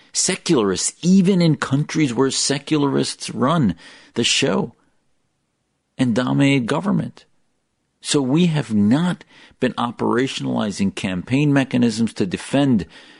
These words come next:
those who believe in seculars and to defend minorities, even when they're in political positions of power and even when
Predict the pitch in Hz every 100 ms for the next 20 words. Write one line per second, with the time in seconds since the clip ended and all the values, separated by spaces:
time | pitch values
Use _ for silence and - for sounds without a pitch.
0 | _ - 110 113 107 95 98 92 120 127
1 | 117 104 113 - 104 101 92 95 87 92
2 | - 127 127 123 101 95 110 131 110 92
3 | - 160 165 170 151 139 123 113 107 107
4 | 120 135 117 110 104 104 104 87 82 -
5 | 113 123 131 - - - - 101 107 151
6 | 151 143 135 123 110 110 104